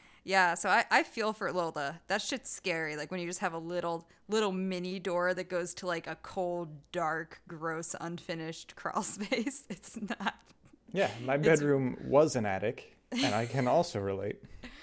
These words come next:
Speaker 1: It's creepy. It's scary. Um,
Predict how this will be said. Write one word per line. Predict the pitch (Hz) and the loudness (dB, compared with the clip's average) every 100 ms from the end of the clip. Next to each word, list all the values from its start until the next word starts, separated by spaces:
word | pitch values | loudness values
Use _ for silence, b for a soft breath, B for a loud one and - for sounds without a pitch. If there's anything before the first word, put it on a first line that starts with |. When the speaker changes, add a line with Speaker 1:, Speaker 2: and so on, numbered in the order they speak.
| B 269 | B -4
Speaker 1:
It's | 330 | -4
creepy. | - - 523 571 214 190 | -2 -4 -4 -2 -2 -2
It's | 190 - | -4 -8
scary. | - 269 190 147 143 170 - | -4 -4 -4 -6 -8 -8 -6
Um, | - 170 165 170 | -6 -6 -6 -10